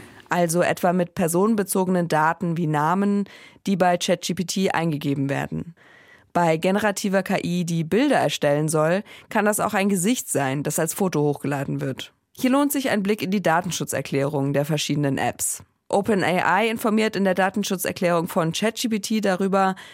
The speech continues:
dass Informationen zum Nutzerkonto wie Name und Kontaktdaten,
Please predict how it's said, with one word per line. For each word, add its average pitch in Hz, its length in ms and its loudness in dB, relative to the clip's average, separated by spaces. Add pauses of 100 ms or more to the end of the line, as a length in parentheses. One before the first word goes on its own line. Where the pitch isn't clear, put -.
(220)
dass 190 160 0
Informationen 196 680 0
zum 165 320 0
Nutzerkonto 240 800 0
wie 196 80 0
Name 175 400 2
und 170 240 -4
Kontaktdaten, 214 880 -2